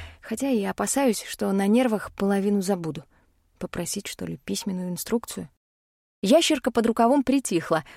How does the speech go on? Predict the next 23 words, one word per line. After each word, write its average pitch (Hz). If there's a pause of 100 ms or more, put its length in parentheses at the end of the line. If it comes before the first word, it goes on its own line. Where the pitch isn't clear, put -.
(120)
только 262
изредка 214
руку 180
покалывает, 160 (260)
словно 175
в 160
неё 185
впиваются 180
невидимые 175
коготки. - (1040)
Кстати, - (100)
о 208
невидимках. 190 (540)
А 202
не 214
может 302
ли 214
быть, 262
что -
карту 202
с -
номером 202
телефона 180